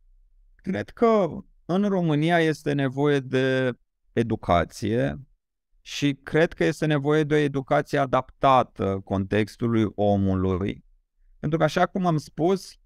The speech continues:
să faci trading și să visezi că poți trăi de pe o plajă din Caraibe e un miraj. Uh, în zece ani, uh, nu am cunoscut pe nimeni care să trăiască așa.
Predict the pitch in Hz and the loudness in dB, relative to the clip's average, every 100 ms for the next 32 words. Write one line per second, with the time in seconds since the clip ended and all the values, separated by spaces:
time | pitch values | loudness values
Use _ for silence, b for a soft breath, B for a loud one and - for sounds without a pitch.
0 | _ _ _ _ _ _ _ - - 185 | _ _ _ _ _ _ _ -6 -2 -2
1 | 185 - 170 185 156 160 165 160 151 _ | -2 -4 0 0 0 -2 -2 -4 -8 _
2 | _ _ _ _ - - 143 143 - - | _ _ _ _ -10 -2 2 0 -2 -8
3 | - 127 120 120 - 156 151 - - 123 | -2 0 0 -4 0 2 2 -2 -6 -6
4 | - 139 139 - 131 131 131 127 113 110 | -2 -4 -4 -4 -2 -2 -2 -2 -2 0
5 | 123 131 123 113 113 - 110 110 123 139 | 0 2 0 -2 -2 -2 -2 0 -2 -2
6 | 127 135 135 131 _ _ _ _ _ _ | -2 -2 -2 -8 _ _ _ _ _ _
7 | 127 131 131 120 92 - - - _ - | -2 0 2 2 0 -4 -14 -20 _ -20
8 | _ _ - 127 - _ _ _ - _ | _ _ -20 -20 -20 _ _ _ -20 _
9 | _ _ _ _ - 117 127 131 127 127 | _ _ _ _ -6 -2 0 0 -2 -4
10 | - 131 131 165 165 - 165 165 170 170 | -4 -4 -2 0 -2 0 0 2 0 0
11 | 165 165 160 160 165 139 110 117 110 110 | -2 -2 -2 -2 2 0 0 -2 -2 -2
12 | - 113 - 117 123 123 101 92 92 95 | -4 -6 -2 0 2 4 2 0 -2 -2
13 | 95 - 98 101 101 110 - 107 98 - | -2 -6 -6 -2 0 0 -2 -4 -4 -4
14 | 98 113 - | -4 -4 -6